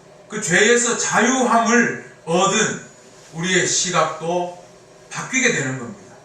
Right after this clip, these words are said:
바로 잡히게 되는 겁니다. 하나님께서 지으신 본연의 모습대로 우리가 볼 수 있게 되는 것입니다.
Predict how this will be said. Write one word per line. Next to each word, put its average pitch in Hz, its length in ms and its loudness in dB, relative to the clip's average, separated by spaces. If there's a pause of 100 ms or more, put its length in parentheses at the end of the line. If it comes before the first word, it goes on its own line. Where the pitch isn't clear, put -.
바로 196 240 0
잡히게 214 460 -2
되는 190 240 -4
겁니다. 139 360 -10 (720)
하나님께서 202 800 2
지으신 190 720 -4 (460)
본연의 208 460 2
모습대로 - 920 -2 (140)
우리가 139 500 -6 (280)
볼 165 160 -2
수 165 200 -2
있게 143 480 -6 (280)
되는 160 240 -2
것입니다. - 440 -8